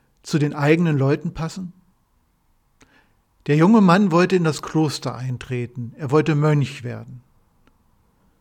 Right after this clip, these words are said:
Doch auf die Frage, wozu er gekommen war, wusste er keine Antwort.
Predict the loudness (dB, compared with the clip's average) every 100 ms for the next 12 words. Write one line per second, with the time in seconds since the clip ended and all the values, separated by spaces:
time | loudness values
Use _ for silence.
0 | _ 0 2 2 -2 2 6 6 4 0
1 | -2 -2 2 2 2 -2 -2 0 0 2
2 | 2 0 -2 -12 _ _ _ _ -4 -2
3 | -2 -2 -4 -4 -2 0 0 -4 -10 -16
4 | -20 -20